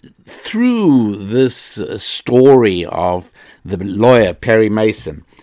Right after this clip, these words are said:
uh, looking after people, very often wrongly accused people, and, uh, working with the Los Angeles Police Department, again, staffed by law enforcement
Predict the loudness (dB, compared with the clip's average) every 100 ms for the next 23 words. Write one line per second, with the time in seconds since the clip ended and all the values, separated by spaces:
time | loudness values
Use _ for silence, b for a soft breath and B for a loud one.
0 | b b _ -14 -10 -2 -2 -2 -2 0
1 | -2 -2 -6 -6 -6 -4 -4 -2 -2 0
2 | -2 -2 0 0 2 0 -2 -6 -2 -2
3 | -2 -4 -4 -4 -6 -8 _ _ _ _
4 | _ _ _ _ _ -20 B B B -4
5 | 0 0 0 -2 -2 -2 -2 -4 -8 b
6 | b 4 4 4 -2 -2 0 -2 -2 -14
7 | -10 -6 -4 -4 0 0 0 -6 -8 -8
8 | -6 -6 -6 -10 -8 -8 -6 -8 -8 -2
9 | 0 0 -4 B B B -6 -2 2 4
10 | 2 -2 -16 -16 -10 -6 -4 -4 -6 -8
11 | -10 -4 -2 0 0 -2 -2 0 -2 -6
12 | -6 -6 -8 -12